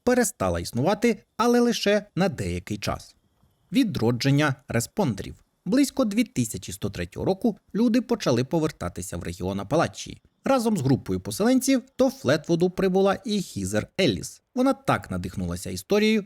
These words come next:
та ідеями організації відповідачів, що замислила її відродити. Хізер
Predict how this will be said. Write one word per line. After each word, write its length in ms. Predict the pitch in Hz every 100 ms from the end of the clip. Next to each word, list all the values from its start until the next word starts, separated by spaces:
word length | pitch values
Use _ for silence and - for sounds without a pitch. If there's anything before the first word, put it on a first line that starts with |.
| _ -
та 80 |
ідеями 440 | 247 208 226 220 214
організації 640 | 196 208 196 196 190 196
відповідачів, 680 | 190 - 185 185 185 196 185 -
що 180 | - 240
замислила 680 | 233 156 92 92 120 147 151 -
її 260 | 175 101 87
відродити. 540 | 98 156 190 110 - -
Хізер 360 | - 269 269